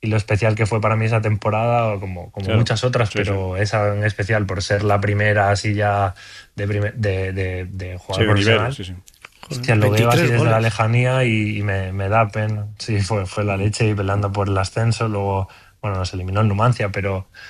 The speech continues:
Speaker 3: Sí.
Speaker 1: pero, joder, con la sensación de que, de que fue,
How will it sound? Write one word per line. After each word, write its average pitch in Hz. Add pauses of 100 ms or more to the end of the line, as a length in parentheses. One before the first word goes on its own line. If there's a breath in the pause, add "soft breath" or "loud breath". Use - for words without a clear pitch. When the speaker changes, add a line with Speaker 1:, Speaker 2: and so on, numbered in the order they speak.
(180 loud breath)
Speaker 3:
Sí. -
Speaker 1:
pero, 98
joder, 113
con 104
la 101
sensación 104
de 113
que, 101
de 98
que 98
fue, 104